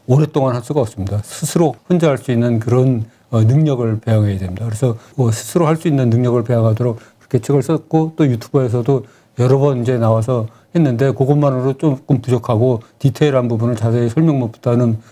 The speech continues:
부분들이 있어갖고 제가 요 프로그램을 끝까지 성실하게 이수하시면은 누구나 한 시간 안에 좋은 종목을 고를 수가 있고 또, 어, 나만의 필살기를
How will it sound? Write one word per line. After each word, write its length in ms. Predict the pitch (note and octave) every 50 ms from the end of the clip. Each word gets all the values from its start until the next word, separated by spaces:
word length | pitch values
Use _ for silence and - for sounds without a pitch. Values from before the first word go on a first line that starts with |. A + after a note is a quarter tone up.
| _ _ -
부분들이 400 | - B2+ B2 C3+ C3+ B2 B2+ B2
있어갖고 640 | A2 G#2+ - A2 G2 F#2 - - C#3+ C#3+ B2 G2+ - _ _ _ _ _
제가 360 | - C3 A#2+ C3 B2 A#2+ A#2+ - _ _ _ -
요 100 | D3 D3
프로그램을 760 | C#3 - - F#3 F3 D#3 C#3+ C3+ C3 B2+ C#3+ D#3 D3+ B2 G#2+ G#2+ _ _ _ _ _ _ - C3+ C#3+
끝까지 340 | - F#3+ E3 - D#3+ D3 C#3
성실하게 520 | - F3 F3+ D#3+ D3+ D3 C#3 C3 B2+ B2+ B2 A#2
이수하시면은 840 | A2+ A2 C3+ C3 A#2+ A2 A#2+ A2+ A2 G#2+ A2+ C#3+ D3 C3 A#2 G#2 - - - _ _ -
누구나 440 | C3+ C3+ C#3+ E3+ E3 C#3 A#2 G2 - -
한 120 | - E3+ D#3
시간 240 | D#3 C#3 C#3 A#2+ G#2+
안에 380 | G2+ G2+ A2 A#2+ A#2+ G#2+ G#2 - _ _ _ _
좋은 240 | - - B2+ C3 C3+
종목을 480 | C3 B2 B2 A#2+ A2+ A#2+ B2 B2 B2 A2+ - _ _ _ - A#2 A2+ G#2+
고를 240 | - C#3 C#3 C3+ A#2
수가 280 | - - B2 B2+ B2 A2
있고 300 | G2+ - - A2+ G2+ G#2 - -
또, 220 | D#3+ E3 E3 E3 - - - _ _
어, 160 | - A2 A2
나만의 420 | G#2+ A2 A#2 B2 C3 C3 B2 A#2+ A#2
필살기를 720 | - F3 D#3 - D#3+ C3+ B2 B2 A2 B2+ A#2+ A#2 A2+ A2